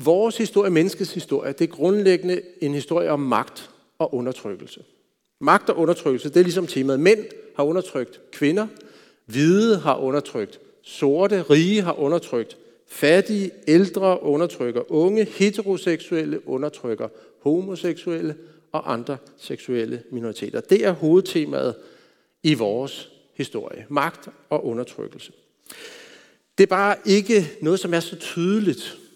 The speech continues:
altid. Der var en gang, hvor det måske stod i nogle love og regler, men i dag, der ligger det skjult i vores systemer.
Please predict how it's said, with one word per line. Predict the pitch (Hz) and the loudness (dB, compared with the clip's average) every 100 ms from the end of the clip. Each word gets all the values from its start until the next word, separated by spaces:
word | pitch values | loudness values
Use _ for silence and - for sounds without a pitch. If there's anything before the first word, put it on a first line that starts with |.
| _ _ _ _ - | _ _ _ _ 0
altid. | 131 139 - 127 120 - - _ | 0 0 -4 -6 -6 -14 -20 _
Der | - | -8
var | 131 | -2
en | 170 | 2
gang, | 156 | 4
hvor | 160 156 | 4 2
det | 139 123 - | 4 2 -2
måske | 131 - 170 | -12 -6 -6
stod | 151 160 190 | -2 -2 0
i | |
nogle | 143 131 | 0 -2
love | 117 131 151 | -2 0 0
og | 120 | 0
regler, | 123 - 135 | -2 -4 -6
men | 127 135 | -2 -2
i | |
dag, | 131 214 240 - - - - - | 0 0 0 -4 -12 -20 -12 -2
der | |
ligger | 165 165 190 | 4 4 4
det | 180 170 - - | 2 -2 -10 -20
skjult | - - 180 208 202 190 | -20 -8 -2 -2 -4 -6
i | 180 | -4
vores | 143 131 127 - - | -2 -2 -4 -8 -20
systemer. | - 139 - 165 190 208 151 | -14 -14 -4 -2 0 -4 -12